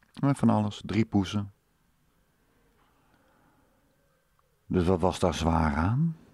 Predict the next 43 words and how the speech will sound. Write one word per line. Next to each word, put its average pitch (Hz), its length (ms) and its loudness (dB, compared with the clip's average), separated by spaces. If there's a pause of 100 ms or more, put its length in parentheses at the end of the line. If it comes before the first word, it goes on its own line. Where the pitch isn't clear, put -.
(1800)
En 101 160 4
madame 92 360 6
die 92 100 4
zat 90 320 0
elke 92 720 4
dag 90 240 2
met, 92 280 2
eh, 95 100 4
bezoeken. 131 640 0 (500)
En - 100 -2
dan 87 100 4
belde 104 300 2
ze, 92 440 4
eh, 101 40 2
's - 100 -4
morgens 120 400 2
was 113 200 0
ik 113 120 -6
de 104 100 -2
deur 147 240 4
uit, 165 200 4
nog 160 100 4
niet 160 120 4
uit. 165 260 4
En 113 100 6
dan 98 220 4
belde 90 300 2
ze 90 220 4
Jan 120 240 6
op 131 220 2
en, - 140 2
en - 180 0
Piet - 320 -10
en - 220 -2
Kees. - 460 -4
Allemaal 87 200 2
mannen 92 400 2
altijd. 131 400 -6 (960)
Dat 95 160 0
waren 110 260 4
haar 104 200 4
vriendinnen 90 680 2
namelijk. - 420 -8